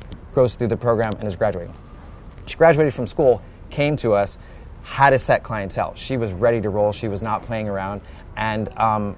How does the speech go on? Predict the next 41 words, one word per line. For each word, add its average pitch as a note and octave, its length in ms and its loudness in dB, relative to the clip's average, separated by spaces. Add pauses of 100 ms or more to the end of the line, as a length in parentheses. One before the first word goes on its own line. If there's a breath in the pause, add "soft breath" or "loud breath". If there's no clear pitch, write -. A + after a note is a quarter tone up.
(140)
you A#2+ 100 -4
know, A2+ 80 0
I A#2 220 4
was F#3+ 100 4
even A#2+ 140 -2
skeptical. F#2+ 340 -6
I'm F#2+ 60 -8
like, - 120 -6
"Are F2 120 -4
you F3+ 140 -4
sure E3 260 0
that D3 120 0
you B2+ 140 -2
can, G#2+ 300 -4 (180)
can A#2+ 220 -4
jump B2+ 220 0
in? D3 120 0
Like, A#2+ 100 -4
you've A#2 100 -6
been B2 100 -2
out A2+ 80 -2
of A2 40 -4
school C3+ 160 -4
for - 100 -8
two C#3 120 -8
months." C3 240 -6 (500 loud breath)
And G#2 100 -4
she - 100 -4
was C#3 120 -2
ready. E3 280 2
So A#2 180 0
she, - 140 -6 (420)
we A2+ 100 -2
had G#2 120 0
the F#2+ 80 -10
smallest B2 360 -2
studio D3 220 -2
available. C3+ 420 0 (200)
She - 100 -16
took - 180 -4
it, D3 100 -6